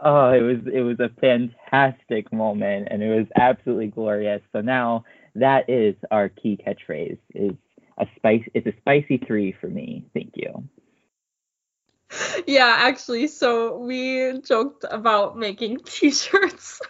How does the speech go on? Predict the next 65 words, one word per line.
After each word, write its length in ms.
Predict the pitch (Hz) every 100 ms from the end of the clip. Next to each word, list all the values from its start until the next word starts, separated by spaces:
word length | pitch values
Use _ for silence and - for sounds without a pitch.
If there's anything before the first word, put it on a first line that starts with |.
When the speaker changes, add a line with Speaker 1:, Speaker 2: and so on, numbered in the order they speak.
| -
Speaker 2:
with 200 | 440 466
that 200 | 302 277
on 180 | 240 254
it, 120 | 269
which 180 | 311 320
we 120 | 339
can 180 | 330 277
still 380 | - - 233 233
do. 320 | 226 214 214 - - - - -
But 100 | 262
yeah, 120 | 220
I, 140 | 180
I 240 | 233 - 233
love 240 | 226 208
that, 140 | 214
and 120 | 240 233
I 60 |
love 220 | 226 226
that 200 | 240 226
you 80 | 254
brought 180 | 196 180
up 180 | 180 -
the 120 | 208
scoring 360 | - 180 170 190
system, 380 | 180 - 180
but 80 | 185
I 100 | 202
definitely 340 | 214 233 262 226
would 160 | 196
say 140 | 208 185
that's, 260 | 175 175 180
like, 220 | 165 -
the 240 | 196 196 180
biggest 420 | 180 170 180 -
thing 200 | 175 175
is 200 | 175 175
all 160 | 185
of 60 | 185
a 60 | 214
sudden, 520 | - 175 175 175 - - - -
I 60 |
remember 520 | 226 247 233 214 190 -
she 160 | 247
said 240 | 226 208 190
that, 160 | 185
and 80 | 196
she's 120 | -
like, 120 | 202
"It's 100 | 262
a 80 | 302
spicy 380 | - 247 247 247
three 180 | 233 220
for 120 | 202
me," 200 | 202 202
and 120 | 190
I 80 | 180
was 160 | 190 202
writing 260 | 202 226
down 180 | 220 196
the 60 | 196
scores, 380 | - 202 190 190
and 100 | 175
I 80 |
was 220 | 175 180 185
like 260 | 180 -